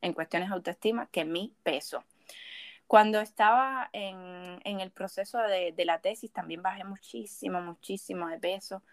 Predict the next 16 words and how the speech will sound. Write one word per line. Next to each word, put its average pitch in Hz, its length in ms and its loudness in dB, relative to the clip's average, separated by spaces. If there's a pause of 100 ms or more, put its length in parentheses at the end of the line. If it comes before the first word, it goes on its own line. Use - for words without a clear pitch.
(140)
Después 247 520 2
me 214 100 0
volví 180 260 4
a 185 60 6
recuperar. 175 680 0 (320)
Cuando 214 280 4
mi 214 100 -4
esposo 214 380 -4
se 214 160 -4
fue 202 200 -2
de 214 120 -4
Cuba, 214 280 0
estuvimos 202 420 -6
un 190 80 -2
año 202 160 0
separados. 185 760 4